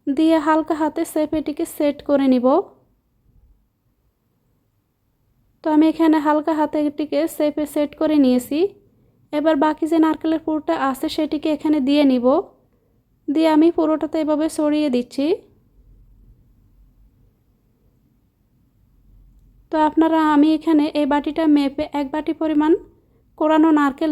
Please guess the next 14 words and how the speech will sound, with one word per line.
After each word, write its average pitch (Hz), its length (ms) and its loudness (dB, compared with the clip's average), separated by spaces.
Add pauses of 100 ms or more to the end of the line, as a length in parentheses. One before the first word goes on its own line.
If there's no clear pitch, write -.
নিয়েছি 269 300 -2 (140)
আর 285 80 0 (100)
দেড় 285 220 0
বাটি 302 280 -2
পরিমাণ 302 320 2 (100)
এখানে 294 220 -2 (120)
চালের 294 340 -2
গুঁড়া 294 240 2
নিয়েছি। 247 340 0 (800)
এখানে 311 320 4 (100)
নারকেলের 320 460 0
এই 302 100 -2
পুরটা 311 240 -4 (100)
কিন্তু 302 200 0